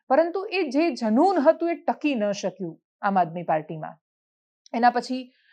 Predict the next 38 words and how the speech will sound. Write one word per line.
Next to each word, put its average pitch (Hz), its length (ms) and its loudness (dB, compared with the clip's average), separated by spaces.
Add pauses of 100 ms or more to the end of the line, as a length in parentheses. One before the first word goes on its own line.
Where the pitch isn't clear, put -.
(100)
અ, 214 80 -2
ગોપાલ 240 340 6
ઇટાલિયા 254 340 6
અધ્યક્ષ 247 380 2
પદેથી 240 320 2
પણ 247 200 -4
બદલાયા, 208 460 8
મહારાષ્ટ્રમાં 202 600 0
એમને 202 180 -4
જવાબદારી 190 540 0
આપી, 247 200 6
પરંતુ 202 340 -2
ઈસુદાન 285 420 -2
ગઢવીના 240 400 -2
હાથમાં 214 360 -2
બધી 185 240 -4
જ 196 100 -10
બાગડોર 180 380 0
આવી 170 180 0
ગઈ. 160 260 -10 (480)
એના 247 200 6
પછી 330 580 2
આમ 233 200 6
આદમી 226 260 4
પાર્ટીનું 285 440 4
સંગઠન 277 560 -4 (140)
ક્યારે 254 320 6
આક્રમક 294 600 6
થઈને 294 220 -2
રસ્તા 269 300 4
પર 277 180 4
ઉતર્યું 277 300 -4
કે 277 100 -4
સામાન્ય 254 420 -2
માણસોના 247 460 -2
મુદ્દા 226 260 2
પર 269 160 0
બોલ્યું? 233 440 2